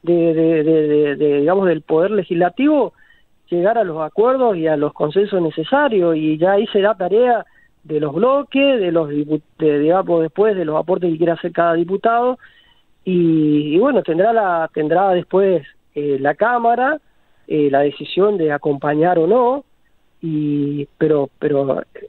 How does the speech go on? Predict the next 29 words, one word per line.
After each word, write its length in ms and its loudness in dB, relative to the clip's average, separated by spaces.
en 220 -4
principio 360 -2
se 100 -6
están 240 0
dando, 500 0
digamos, 440 2
si 80 -14
se 160 -10
quiere 180 0
decir, 540 -2
eh, 1000 2
los 200 -2
pasos, 400 -2
digamos, 400 2
de, 400 2
para, 240 0
para 180 0
que, 180 -8
para, 460 0
o 180 -12
sea, 200 -14
me 100 -8
refiero 280 -6
con 120 0
las 120 -4
propuestas 420 -2
de 160 -4
que 140 -2
legislativa, 640 -2